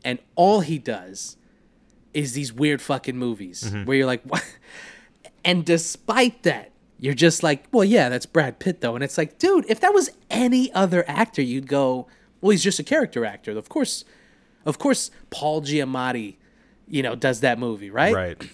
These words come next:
Speaker 1: You, but, but not Brad Pitt.
Speaker 2: Right.
Speaker 1: But that, he built his career on doing weird fucking movies.
Speaker 2: Mm-hmm.
Speaker 1: So I think Shia is, if he plays his cards right, I think he's right in that lane of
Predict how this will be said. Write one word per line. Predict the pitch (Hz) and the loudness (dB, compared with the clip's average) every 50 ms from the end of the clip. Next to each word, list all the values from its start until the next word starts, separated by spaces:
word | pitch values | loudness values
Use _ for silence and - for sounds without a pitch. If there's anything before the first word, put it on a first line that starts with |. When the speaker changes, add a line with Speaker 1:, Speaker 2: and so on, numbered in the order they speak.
| - - - | -20 -14 -6
Speaker 1:
You, | - 180 226 226 | -4 -4 -4 -2
but, | - - 175 165 - - _ | -2 0 0 0 0 -2 _
but | - 156 143 - _ _ - | -4 -4 -4 -4 _ _ -2
not | 202 277 302 - | -2 -2 0 0
Brad | - 165 110 98 - | -2 -4 -4 -4 -8
Pitt. | - - 170 262 311 285 - - | -4 0 0 2 0 0 -6 -8
Speaker 2:
Right. | - 95 85 80 - _ _ - | -8 -8 -8 -8 -12 _ _ 0
Speaker 1:
But | 175 190 - - | 0 0 2 2
that, | - 233 233 226 | 2 2 2 2
he | 196 - 277 254 | 0 0 0 0
built | 214 - - 302 285 254 - | 0 0 0 2 2 2 0
his | 233 208 - | -2 -4 -4
career | - - - 185 180 180 190 240 277 311 320 294 214 151 - - | -4 -6 -4 -4 -4 -4 -8 -10 -8 -6 -6 -4 -6 -6 -6 -4
on | 147 151 147 | -4 -4 -4
doing | 139 - 156 151 139 131 120 117 | -2 -2 -2 0 -2 -4 -4 -4
weird | 120 160 156 151 147 131 - | -2 0 0 0 0 -2 -4
fucking | - 139 127 - 139 123 | -6 -10 -8 -8 -8 -8
movies. | 120 120 117 110 95 92 87 - | -6 -6 -6 -6 -8 -10 -14 -10
Speaker 2:
Mm-hmm. | 113 107 104 107 127 135 _ _ _ _ _ _ _ _ _ _ _ _ _ _ _ _ _ _ _ - | -8 -8 -8 -8 -10 -12 _ _ _ _ _ _ _ _ _ _ _ _ _ _ _ _ _ _ _ -10
Speaker 1:
So | - - 147 | -4 -2 0
I | 143 | 0
think | 151 - 196 160 | 0 -2 -4 -4
Shia | - - - 165 160 175 180 170 156 139 - | -4 -4 -2 -2 -2 0 0 0 -2 -2 -4
is, | - 131 127 123 123 117 110 - - - _ _ _ _ _ _ _ _ _ - | -4 -2 -2 -2 -2 -4 -6 -8 -14 -16 _ _ _ _ _ _ _ _ _ -20
if | - 113 | -16 -16
he | 135 | -6
plays | - 170 196 214 160 | 0 2 2 2 2
his | 147 - | 0 -4
cards | - - 175 175 165 127 | -2 0 0 0 0 -2
right, | 131 113 104 | -4 -6 -6
I | 110 | -8
think | - - - | -12 -14 -12
he's | 123 117 95 92 101 95 | -12 -12 -12 -14 -14 -10
right | 117 127 123 123 131 127 - | -6 -4 -4 -4 -4 -6 -8
in | 139 127 120 | -10 -10 -8
that | 120 117 110 - | -8 -8 -8 -8
lane | 113 113 113 107 98 92 90 90 - - | -10 -10 -10 -10 -12 -16 -18 -20 -14 -10
of | 123 113 107 101 98 - | -8 -8 -8 -8 -12 -14